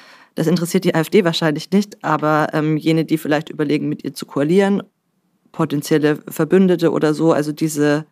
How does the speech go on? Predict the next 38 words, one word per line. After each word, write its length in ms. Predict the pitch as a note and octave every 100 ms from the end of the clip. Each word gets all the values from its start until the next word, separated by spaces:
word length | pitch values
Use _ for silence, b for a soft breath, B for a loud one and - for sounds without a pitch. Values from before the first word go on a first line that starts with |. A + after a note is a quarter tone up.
| _
Deutlichmachung 680 | - E3 G3 G3+ E3 D#3 E3+
von, 320 | - D3+ C#3+ - _ _ _ -
die 80 | E3
Gesellschaft 420 | D#3+ D#3+ E3 D#3+
braucht 360 | - C#3 E3+ -
einander, 480 | D#3 D3 C#3+ C#3 -
ihr 100 | F3
braucht 320 | D#3 D3+ -
uns 280 | C#3+ - C#3
auch, 340 | C#3 C#3 -
nicht 160 | F3 E3
nur 140 | C#3+
wir 100 | D3
brauchen 340 | - D3 D3
euch, 460 | - C3+ E3+ G3 - _ _ _
was 240 | D3+ - - _
stark 440 | - D#3 E3 F#3 - _
offen 240 | F#3 F#3+
kommuniziert 580 | E3 D#3+ D#3+ D#3+ F#3+ -
werden 240 | C3+ C3+
muss, 180 | C3+ C#3+
ne, 140 | E3 F3
damit 260 | D#3 D3+
das 160 | D3+ -
auch 140 | D3
klar 260 | - E3 -
ist. 300 | C#3+ - -
Denn 140 | D#3
nicht 120 | E3+ F#3
nur 100 | D#3+
die 100 | D#3+
Zivilgesellschaft 760 | - E3 G3 F3 F3+ F#3+ F#3
kann 220 | - F3+
und 140 | F#3 F3
soll 140 | E3
was 140 | D#3+ E3+
tun, 280 | - F#3
sondern 420 | F3 D3 E3 F3+